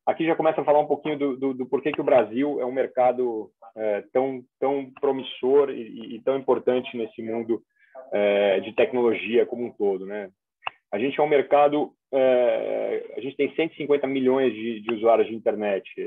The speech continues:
é, é bastante coisa, penetração muito grande, é, pros níveis globais. É, quando a gente olha al-, alguns aplicativos, alguns, algumas redes sociais,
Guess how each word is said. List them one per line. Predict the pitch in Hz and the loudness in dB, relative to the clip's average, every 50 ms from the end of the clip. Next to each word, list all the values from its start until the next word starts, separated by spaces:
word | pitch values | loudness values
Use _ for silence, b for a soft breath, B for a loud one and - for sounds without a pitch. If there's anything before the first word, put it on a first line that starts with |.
| 92 - _ | -10 -12 _
é, | - 98 92 85 92 95 - - 98 | -6 -6 -4 -4 -4 -6 -6 -4 -4
é | 98 | 0
bastante | 101 107 98 - _ 135 135 131 - - | 0 0 0 2 _ -2 -2 -2 -6 0
coisa, | 113 110 107 98 101 95 | 2 4 4 4 2 -2
penetração | - 107 117 113 113 117 - - 127 123 | -2 -4 -2 2 0 0 0 2 -2 -2
muito | 123 131 143 127 135 | 0 -2 0 -2 0
grande, | 123 113 117 120 120 117 107 107 104 - _ _ _ _ _ _ _ | 2 2 2 2 2 0 -2 -6 -12 -12 _ _ _ _ _ _ _
é, | - 107 107 95 92 104 | -2 0 2 2 0 0
pros | 98 - 110 113 98 | -2 -4 -8 -8 -6
níveis | 107 113 107 110 107 101 | -4 -4 -2 -2 -2 0
globais. | 107 113 107 101 104 101 98 92 90 - - _ _ _ _ _ | 2 2 2 4 4 4 4 4 2 -2 -8 _ _ _ _ _
É, | - 98 95 95 95 95 95 95 92 90 87 92 _ _ _ _ b b b b b b _ _ | -10 -6 -4 -4 -2 -2 -2 -2 -4 -6 -8 -14 _ _ _ _ b b b b b b _ _
quando | - 123 | -4 -4
a | 135 | -4
gente | 131 - 151 | 0 4 4
olha | 143 139 139 131 - - - | 6 6 4 2 0 -8 -6
al-, | - 120 117 - - | -2 0 0 0 0
alguns | - 113 110 117 139 143 120 127 | 0 -2 0 0 -4 0 0 0
aplicativos, | 123 - 135 123 - 104 92 - - 143 147 135 113 107 | 0 0 -2 -2 -2 -2 -4 -2 -6 -6 -4 -4 -2 0
alguns, | 110 110 107 120 127 120 117 117 107 - _ _ - 110 | -2 -2 -2 -4 -8 -8 -8 -10 -14 -16 _ _ -10 -2
algumas | 107 107 107 101 110 117 113 113 110 107 104 98 - | 0 0 0 0 -4 -6 -4 -4 -2 -2 -4 -4 -4
redes | 120 120 113 - | -4 -4 -4 -2
sociais, | - 117 113 - - 110 107 107 107 104 104 | -6 -6 -4 0 0 2 4 4 2 0 -4